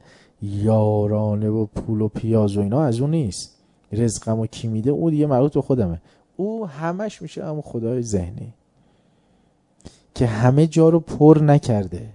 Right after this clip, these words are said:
و جز او هم هست. حضرت واحدیت، «قل هو الله احد»، الله صفتش احده. اگه فقط اوست مبدأ عالم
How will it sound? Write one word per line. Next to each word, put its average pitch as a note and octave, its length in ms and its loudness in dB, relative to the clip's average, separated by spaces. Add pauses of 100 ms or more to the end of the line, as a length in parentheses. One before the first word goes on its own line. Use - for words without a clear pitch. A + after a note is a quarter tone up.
(140)
و B2 100 2 (120)
جز C3 420 6
او E3 160 0
هم E3 180 2
هست. C3 360 -2
حضرت A2 380 -2
واحدیت، A2 960 0 (440)
«قل E3+ 220 6
هو C#3 300 6
الله C3+ 600 6
احد»، C3+ 760 2
الله C3+ 420 4
صفتش B2 480 -2 (100)
احده. A2+ 580 -2 (720)
اگه E3 220 4
فقط - 800 0 (140)
اوست F3+ 460 4
مبدأ C#3 720 4 (100)
عالم G2+ 760 2